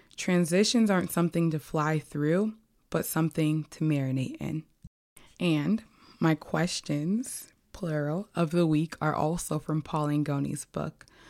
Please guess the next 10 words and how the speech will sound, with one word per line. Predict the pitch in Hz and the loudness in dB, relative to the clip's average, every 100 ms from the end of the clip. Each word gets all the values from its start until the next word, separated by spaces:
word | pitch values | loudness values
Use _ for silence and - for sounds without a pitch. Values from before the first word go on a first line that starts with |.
| - - - - | -20 -20 -10 2
that | 170 | 2
read, | - 165 160 156 160 - _ _ _ _ _ _ _ _ _ _ | 4 2 0 -2 -6 -12 _ _ _ _ _ _ _ _ _ _
"Where | - 175 170 185 233 240 | -4 0 4 4 6 6
is | 226 | 6
your | 196 196 | 4 2
transition | - 180 175 160 160 165 160 | 4 2 4 2 0 2 0
trying | - 147 151 151 | 2 2 2 0
to | - | -2
lead | 147 147 147 - | 0 0 0 -6
you? | - - 165 | -8 -8 -12